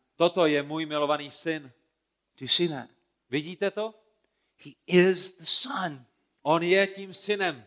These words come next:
Speaker 2: Everything was made by him.
Speaker 1: Všechno bylo stvořeno skrze něho.
Speaker 2: Everything was made for him.
Speaker 1: Všechno bylo stvořeno pro něho.
Speaker 2: And now he has given his life as a ransom for his people.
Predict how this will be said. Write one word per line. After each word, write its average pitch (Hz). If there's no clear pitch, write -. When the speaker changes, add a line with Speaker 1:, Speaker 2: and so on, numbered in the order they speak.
Speaker 2:
Everything 214
was 196
made 180
by 170
him. 143
Speaker 1:
Všechno 185
bylo 185
stvořeno 175
skrze 170
něho. 180
Speaker 2:
Everything 226
was 208
made 196
for 202
him. 170
Speaker 1:
Všechno 165
bylo 170
stvořeno 170
pro 170
něho. 202
Speaker 2:
And 170
now 190
he 220
has 202
given 247
his 240
life 202
as 180
a 180
ransom 226
for 175
his 170
people. 220